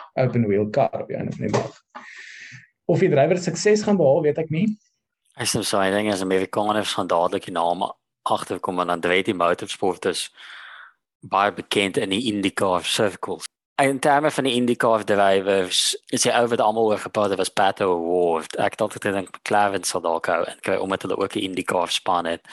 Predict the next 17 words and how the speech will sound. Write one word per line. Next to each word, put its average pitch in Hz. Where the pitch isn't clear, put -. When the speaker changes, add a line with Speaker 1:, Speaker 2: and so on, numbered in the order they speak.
Speaker 1:
Ja. 101
Speaker 2:
Ehm, 82
en 95
al 87
vir 92
hulle 90
road 92
cars 87
meer 87
wil 87
bemark 82
in 80
Amerika. 78
En -
Pato 117
Speaker 1:
Ja. 85
Speaker 2:
O'Ward, 90